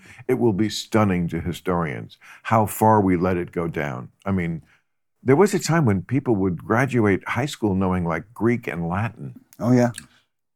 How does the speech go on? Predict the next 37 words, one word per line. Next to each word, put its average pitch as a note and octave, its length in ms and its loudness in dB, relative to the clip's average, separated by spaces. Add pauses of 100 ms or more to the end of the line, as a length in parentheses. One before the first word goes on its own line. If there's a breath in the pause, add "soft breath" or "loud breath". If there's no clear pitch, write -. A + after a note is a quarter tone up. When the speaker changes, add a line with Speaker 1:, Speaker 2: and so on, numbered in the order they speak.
(140)
Speaker 2:
And A2+ 120 0
you C3+ 100 8
had, C3+ 240 6
you D3 80 8
had, C#3+ 100 4
you D3+ 100 8
had D3+ 180 8
to B2+ 60 6
have D3 280 6
it B2 100 0
to A2 200 4 (140)
g-, G#2 100 0 (100)
get B2+ 240 6
into A#2 120 4
Speaker 1:
I'm, - 100 4
Speaker 2:
college. E3+ 280 8
Speaker 1:
I C#3 60 8
mean, D3 160 6
they F3+ 100 6
wouldn't, G3 400 0
even G3 240 4
when C#3+ 180 4
I C#3+ 260 4
went, F2 340 2
when G#2 200 2
we D3 160 6
went, E2 380 -2 (720)
you A4 120 -2
couldn't F#4+ 340 2
get D3+ 220 4
out. C#3+ 260 0
They F#3 80 6
wouldn't G#3 360 2
give E3 200 4
you D#3+ 120 4
the B2+ 120 6
diploma A#2+ 840 2